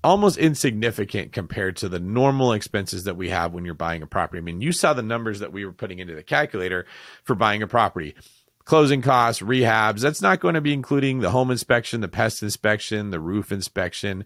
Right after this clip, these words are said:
If there's a pool, you might have a pool inspection, a foundation. Uh, there's the notary signing. It can be around the same cost as this, okay? Like,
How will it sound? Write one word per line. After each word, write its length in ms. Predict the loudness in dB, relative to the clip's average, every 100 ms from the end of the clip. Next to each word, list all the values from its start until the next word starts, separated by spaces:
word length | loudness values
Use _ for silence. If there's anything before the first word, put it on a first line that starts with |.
| -14 -20 -20 -8
If 100 | 0
there's 240 | 2 2 0
a 40 |
pool, 440 | -2 2 4 4
you 60 | 4
might 160 | 2 0
have 120 | 0
a 60 |
pool 320 | -2 -2 0 0
inspection, 560 | 0 0 0 0 -6
a 40 | -2
foundation. 840 | -2 -2 -2 -2 -2 -2 -2 -4 -12 -20 -20 -20 -6
Uh, 500 | 0 2 4 2 2
there's 200 | 2 2 0
the 220 | 0 0
notary 540 | 4 6 8 8 6 4
signing. 640 | 2 2 0 0 -2 -2
It 160 | -4 0
can 180 | 0
be 180 | 2 2
around 300 | 4 4 2
the 80 | 0
same 320 | 0 0 -2
cost 360 | 0 0 0 -4
as 140 | -6
this, 320 | -2 -2 0
okay? 300 | -4 -2 -2
Like, 240 | 0 -2